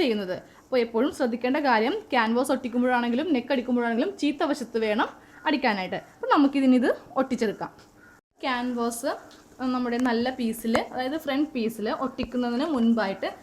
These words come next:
നമുക്ക് ആദ്യം ഇതിൽ നെക്ക് അളന്ന് വെക്കണം. നമ്മുടെ നെക്ക് വീതി മൂന്ന് ഇഞ്ചാണ്. അപ്പോൾ ഞാൻ ഇതിൽ തന്നെ മൂന്ന് ഇഞ്ച് നെക്ക് അളക്കുകയാണ്. രണ്ട് വശത്തും, അതായത് ഈ വശത്തും അതുപോലെ ചുരിദാറിൻ്റെ ഈ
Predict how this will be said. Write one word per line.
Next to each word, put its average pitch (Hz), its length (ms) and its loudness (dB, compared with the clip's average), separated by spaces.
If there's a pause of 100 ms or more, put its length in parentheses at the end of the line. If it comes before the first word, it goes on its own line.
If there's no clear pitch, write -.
(200)
നമുക്ക് 370 240 -2
ആദ്യം 285 240 2
ഇതിൽ 285 120 0 (120)
നെക്ക് 254 300 -4 (160)
അളന്ന് 226 280 4
വെക്കണം. 185 300 -4 (260)
നമ്മുടെ 330 260 -2
നെക്ക് 285 320 -2
വീതി 240 220 -2 (140)
മൂന്ന് 247 260 4
ഇഞ്ചാണ്. 196 340 -2 (100)
അപ്പോൾ 349 180 -8
ഞാൻ 320 160 0 (180)
ഇതിൽ 302 120 -2 (120)
തന്നെ 247 160 0 (120)
മൂന്ന് 262 260 4
ഇഞ്ച് 220 160 -2 (100)
നെക്ക് 240 260 -4 (360)
അളക്കുകയാണ്. 233 600 0 (600)
രണ്ട് 349 260 0
വശത്തും, 226 440 0
അതായത് 208 280 -2 (420)
ഈ 302 120 -4
വശത്തും 240 360 -4 (100)
അതുപോലെ 262 380 -2
ചുരിദാറിൻ്റെ 220 540 -2 (500)
ഈ 330 40 -4